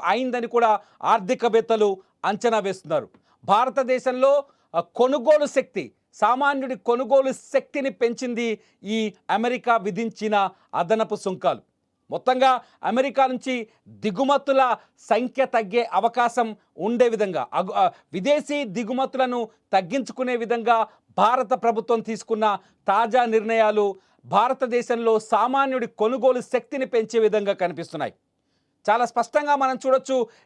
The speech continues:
జీఎస్టీ స్లాబుల్లో వచ్చిన మార్పులు. గతంలో ఇరవై ఎన్-, పన్నెండు, ఆ, పన్-, ఐదు, పన్నెండు, పద్దెనిమిది, ఇరవై ఎనిమిది ఇట్లా నాలుగు స్లాబులుగా ఉన్న జీఎస్టీని కుదించింది కేంద్ర ప్రభుత్వం. దీంతో ఇప్పుడు కేవలం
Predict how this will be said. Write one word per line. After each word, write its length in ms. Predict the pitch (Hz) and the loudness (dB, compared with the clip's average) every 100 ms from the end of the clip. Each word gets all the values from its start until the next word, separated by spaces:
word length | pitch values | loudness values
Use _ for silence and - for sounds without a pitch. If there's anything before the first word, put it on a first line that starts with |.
| 120 | -18
జీఎస్టీ 580 | 123 247 294 - 285 | -6 0 0 0 -8
స్లాబుల్లో 520 | 277 240 233 240 262 262 | -4 0 2 2 2 4
వచ్చిన 300 | 247 254 233 | 2 2 0
మార్పులు. 580 | 196 190 226 - 208 - _ _ _ _ _ - 180 | 2 2 0 0 -4 -4 _ _ _ _ _ -4 -2
గతంలో 380 | 202 277 277 | 0 2 4
ఇరవై 400 | 269 226 233 262 | 2 0 2 2
ఎన్-, 240 | 269 254 226 - | 0 0 -2 -2
పన్నెండు, 360 | 208 247 233 - _ - | 0 -2 -6 -10 _ 0
ఆ, 200 | 180 190 | 2 2
పన్-, 480 | 131 135 - 214 240 | -2 -10 0 0 2
ఐదు, 400 | 180 247 208 277 | 0 0 0 -2
పన్నెండు, 640 | 277 226 220 240 254 262 | 2 0 0 -2 -2 0
పద్దెనిమిది, 800 | 269 - 208 175 254 254 233 254 240 _ _ | 0 0 0 2 0 0 -4 -6 -8 _ _
ఇరవై 340 | 170 220 262 262 | -2 0 2 2
ఎనిమిది 560 | 254 254 233 247 226 _ _ | 0 0 -4 -4 -6 _ _
ఇట్లా 220 | 185 233 | -6 -2
నాలుగు 460 | 208 196 220 269 262 | 0 2 2 2 -2
స్లాబులుగా 540 | - 226 240 254 247 | -2 0 0 -2 0
ఉన్న 220 | 240 233 233 | 0 0 -4
జీఎస్టీని 720 | 156 233 247 247 240 226 220 _ _ - | -4 -2 -2 -2 -6 -4 -6 _ _ -4
కుదించింది 560 | 226 226 285 285 247 254 | -2 -2 -4 -4 -6 -2
కేంద్ర 380 | 226 226 220 | 0 0 -2
ప్రభుత్వం. 440 | 190 190 170 160 123 _ _ _ _ | -2 -6 -6 -8 -8 _ _ _ _
దీంతో 420 | 170 240 269 262 254 _ 196 | -8 -2 0 0 -2 _ -12
ఇప్పుడు 280 | 208 247 | -6 -2
కేవలం 520 | 254 - 247 262 269 | -2 0 2 4 2